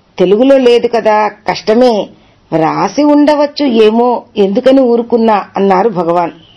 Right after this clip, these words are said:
నేనెంతో కించతో, "భగవాన్ తెలుగులో వ్రాయితే మానినారు కదా" అన్నాను. "గణాలు చెబితే మీరే వ్రాయవచ్చు, నేనెందుకు వ్రాసేది?" అన్నారు భగవాన్.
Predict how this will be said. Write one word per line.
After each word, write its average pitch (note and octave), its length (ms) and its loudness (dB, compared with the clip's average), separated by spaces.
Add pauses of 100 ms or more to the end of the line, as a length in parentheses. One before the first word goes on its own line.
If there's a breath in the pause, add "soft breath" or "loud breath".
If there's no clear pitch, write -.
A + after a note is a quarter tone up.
నేనెంతో G#3 600 2
కించతో, G#3+ 720 -2 (440)
"భగవాన్ C4 440 2 (100)
తెలుగులో B3+ 460 2
వ్రాయితే A3+ 600 -2
మానినారు C4+ 540 0
కదా" A3 440 -2 (180)
అన్నాను. F#3 420 -2 (800 loud breath)
"గణాలు C4+ 340 2 (100)
చెబితే C#4 280 0
మీరే A#3+ 440 2
వ్రాయవచ్చు, A3 840 -2
నేనెందుకు G3+ 560 0
వ్రాసేది?" A#3+ 760 0 (100)
అన్నారు G3 340 0
భగవాన్. F#3+ 460 -2